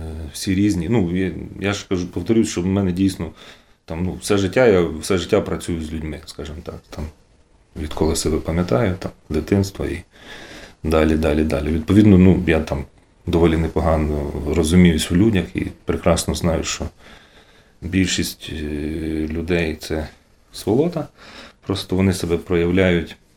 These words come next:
ну, в міру того, як їм дозволяють себе проявити. Ну, і там же ж є насправді купа цих соціальних експериментів, де там жіночка там роздягалась, ставала просто посеред зали і там, ну, ніби інтелігентні люди ходять на виставці, але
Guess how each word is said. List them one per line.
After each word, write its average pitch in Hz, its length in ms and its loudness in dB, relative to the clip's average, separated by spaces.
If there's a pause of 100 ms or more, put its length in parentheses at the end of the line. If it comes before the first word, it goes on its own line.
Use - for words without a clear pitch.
(140)
ну, 78 340 -8 (400)
в - 40 -4
міру 95 240 6
того, 85 280 0
як 78 220 -4
їм 78 140 -6
дозволяють 78 520 -4
себе 78 180 -6
проявити. - 460 -8 (100)
Ну, 95 220 4
і 82 60 -2
там 87 220 0
же 80 80 -2
ж - 140 -2
є 78 60 2
насправді 78 460 -4
купа 78 340 -6
цих - 180 -8
соціальних 78 560 -8 (240)
експериментів, 87 720 -4
де 76 100 -4
там 71 240 -10 (280)
жіночка 76 500 -4
там 78 200 -6
роздягалась, 78 580 0
ставала 80 520 0 (560)
просто 76 380 -6
посеред 78 320 -2
зали 78 420 2
і 67 40 -6
там, 73 420 -8 (320)
ну, 76 220 -6 (340)
ніби 80 540 0
інтелігентні 85 640 0
люди 85 240 0
ходять 80 420 -2
на 78 100 -4
виставці, 82 500 0
але 76 160 -4